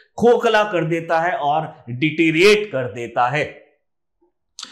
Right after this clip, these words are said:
बात करते हैं कि और क्या measures लिए जा सकते हैं। Ventilation को proper करना चाहिए। Ventilator का मतलब ऐसा नहीं है कि आप सारे दरवाजों को खोल दें और हवा आ रही है और जा रही है।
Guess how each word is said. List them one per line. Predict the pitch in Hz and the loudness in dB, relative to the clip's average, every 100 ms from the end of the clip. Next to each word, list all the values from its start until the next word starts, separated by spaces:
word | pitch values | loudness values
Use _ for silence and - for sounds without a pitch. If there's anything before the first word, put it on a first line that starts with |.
| - - 113 | -20 -10 6
बात | 160 226 - | 6 6 2
करते | 208 - 220 | -4 -4 -6
हैं | 220 233 226 | -6 -6 -8
कि | 214 196 165 202 | -10 -10 -6 -2
और | 190 196 | -2 -2
क्या | 202 185 | -2 -2
measures | 156 156 185 190 156 | -2 -2 -2 -6 -8
लिए | 170 185 | -8 -4
जा | 180 | -4
सकते | 165 190 - 180 | -4 -10 -12 -10
हैं। | 175 | -8
Ventilation | 156 160 170 175 180 202 185 | -6 -6 -8 -8 -8 -8 -6
को | 180 | -8
proper | - 165 160 202 196 165 | -2 0 0 -2 -4 -4
करना | 175 160 165 | -8 -8 -8
चाहिए। | 165 160 156 175 - - 147 | -8 -8 -6 -6 -10 -16 -8
Ventilator | 175 180 208 202 208 | -6 -4 -4 -4 -6
का | 196 185 | -4 -4
मतलब | 175 180 175 | -6 -6 -6
ऐसा | 170 165 185 | -6 -6 -8
नहीं | 185 | -8
है | 196 | -8
कि | 196 | -4
आप | 180 - | -4 -4
सारे | 160 156 202 | -2 0 0
दरवाजों | 175 165 165 160 170 | -4 -6 -6 -8 -10
को | 170 | -10
खोल | - 147 160 | -4 -2 -2
दें | 165 | -4
और | 165 160 | -4 -4
हवा | 143 156 | -4 -4
आ | - - 151 | -2 -2 -2
रही | 160 160 | -4 -8
है | |
और | 160 156 | -8 -8
जा | 135 135 | -4 -4
रही | 151 165 | -2 -4
है। | 175 | -6